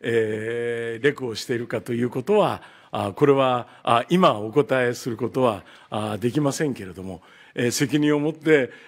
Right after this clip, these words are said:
えー、答弁をしていく。えー、そして、あの、答弁っていうのは単に勉強ではなくて、え、実を言うと、えー、どういうふうに政策を整理をしていくか、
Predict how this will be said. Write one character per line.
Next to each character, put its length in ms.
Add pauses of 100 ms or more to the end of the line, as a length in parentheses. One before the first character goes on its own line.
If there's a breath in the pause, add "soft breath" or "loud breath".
え 140
ー、 20
答 220
弁 200
を 80
し 100
て 120
い 60
く。 260 (300 loud breath)
え 60
ー、 20
そ 140
し 100
て、 320 (300 loud breath)
あ 140
の、 600
答 180
弁 220
っ 20
て 160
い 80
う 80
の 80
は 120
単 220
に 100
勉 220
強 180
で 100
は 100
な 140
く 100
て、 260 (240 loud breath)
え、 120
実 300
を 60
言 140
う 40
と、 320 (360 loud breath)
え 260
ー、 20
ど 200
う 60
い 60
う 120
ふ 120
う 60
に 80
政 280
策 300
を 80
整 240
理 120
を 80
し 100
て 120
い 80
く 80
か、 200